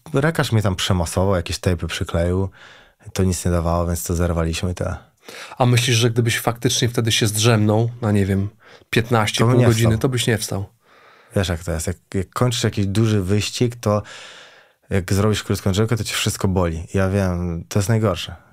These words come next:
Speaker 1: Ja wolałbym nie spać, niż wstać po piętnastu minutach i czuć, jak cia-, twoje ciało nie podaje już.
Speaker 2: Na co musisz najbardziej uważać podczas takich startów? Wiem, że stopy są takie kontuzjogenne dla ciebie, tak?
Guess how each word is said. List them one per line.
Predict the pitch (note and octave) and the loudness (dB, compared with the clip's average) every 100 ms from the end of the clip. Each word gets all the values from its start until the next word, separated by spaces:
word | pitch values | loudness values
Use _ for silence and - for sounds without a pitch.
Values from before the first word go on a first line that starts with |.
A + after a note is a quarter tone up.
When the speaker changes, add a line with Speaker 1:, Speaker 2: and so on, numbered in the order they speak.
| - | -2
Speaker 1:
Ja | G2+ | 0
wolałbym | G2 F#2+ A2+ G#2 G2+ G#2+ | 0 2 2 2 2 2
nie | A2+ | 2
spać, | A2+ G#2+ G2 | 0 -2 0
niż | G2+ F#2+ - - | 0 0 -4 -6
wstać | - - G2+ - | -8 -2 -2 -2
po | F#2+ | -4
piętnastu | G2+ G2 F#2+ - | -2 0 -2 0
minutach | G2 G2 F#2+ F2+ | 0 0 -2 -2
i | F#2+ | -4
czuć, | - G#2 - | -2 -2 -2
jak | F2+ | -6
cia-, | - - G2 F#2 | -8 -6 -4 -4
twoje | - F#2+ F2+ | -2 -2 -2
ciało | - F#2+ F2+ F2 - - - - - | 0 0 0 -2 -8 -18 -18 -20 -4
nie | G2+ | -2
podaje | F2+ G2 F#2 F2 | 0 2 2 0
już. | D#2+ - - _ _ _ _ _ _ _ _ _ - - _ _ | -2 -4 -10 _ _ _ _ _ _ _ _ _ -20 -20 _ _
Speaker 2:
Na | C3 C#3 D3 | 2 4 4
co | C3+ | 4
musisz | A2+ G#2 - | 2 2 0
najbardziej | A2 G#2+ G#2+ G#2 G#2+ | 0 2 2 0 -2
uważać | A#2 G#2 G2+ G#2 F#2+ | 0 0 2 0 -4
podczas | A2 - A2+ - | -6 -4 -4 -2
takich | G#2+ - A#2 | -4 -4 -6
startów? | - A2 G#2 - G2 - | -2 0 0 -4 -10 -6
Wiem, | G#2+ A#2 A2+ | 2 2 4
że | A#2 | 0
stopy | - D3 - A2+ | 2 0 2 -2
są | G#2+ | -2
takie | G2+ - | -2 -4
kontuzjogenne | G#2 G#2 G#2 G#2+ A2 G#2 G2+ | -2 -2 0 0 2 2 0
dla | G2+ | -2
ciebie, | G2 G#2 G2 | -2 -4 -4
tak? | - A2 | -2 -4